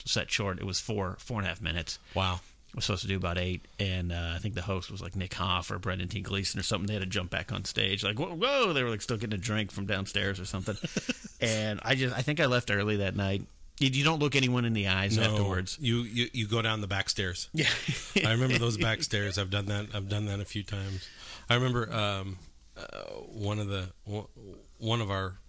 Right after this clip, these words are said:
Speaker 2: compatriots who's now doing very, very well.
Speaker 1: Mm-hmm.
Speaker 2: Um, we did a, we did a show, like, a small show at some little club that isn't there anymore, and,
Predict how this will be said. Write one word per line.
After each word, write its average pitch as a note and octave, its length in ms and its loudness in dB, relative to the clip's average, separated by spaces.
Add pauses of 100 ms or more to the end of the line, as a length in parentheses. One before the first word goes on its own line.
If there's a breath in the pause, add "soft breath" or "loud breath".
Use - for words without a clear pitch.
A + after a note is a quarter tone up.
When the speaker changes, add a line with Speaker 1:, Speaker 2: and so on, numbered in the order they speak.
(260)
Speaker 2:
compatriots G2+ 560 -2
who's G2 220 -2
now G#2 180 -2
doing F#2+ 300 -2
very, G#2 340 2
very G2+ 240 2
well. F2+ 320 2 (180)
Speaker 1:
Mm-hmm. - 800 -4
Speaker 2:
Um, F#2+ 440 -4 (180)
we G#2 140 0
did G2 160 -2
a, F#2 240 -4 (360)
we G2+ 200 -4
did F#2+ 180 -2
a F#2 40 -2
show, F#2 400 0 (200)
like, F#2+ 140 -4
a E2+ 40 -2
small F#2 380 2
show F2+ 400 -2
at F2 120 -8
some F#2+ 260 0
little F2+ 180 -4
club F#2 280 -4
that F#2 120 -2
isn't F#2 240 -2
there F2 220 -2
anymore, F2 380 -4
and, F2 180 -6